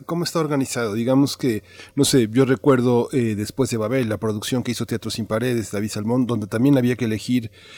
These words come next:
este, las opciones de una obra que quería ver y uno tenía la, la opción de verla, este, por lo menos hasta diecisiete veces de una manera distinta.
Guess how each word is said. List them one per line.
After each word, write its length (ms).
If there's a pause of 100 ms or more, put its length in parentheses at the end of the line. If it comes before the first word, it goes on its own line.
(140)
este, 440
las 220
opciones 480
de 80
una 180
obra 200
que 100
quería 280
ver 160
y 100
uno 160
tenía 320
la, 100 (100)
la 120
opción 480 (380)
de 120
verla, 520
este, 420
por 240
lo 80
menos 260
hasta 260
diecisiete 520
veces 440
de 120
una 100
manera 280
distinta. 580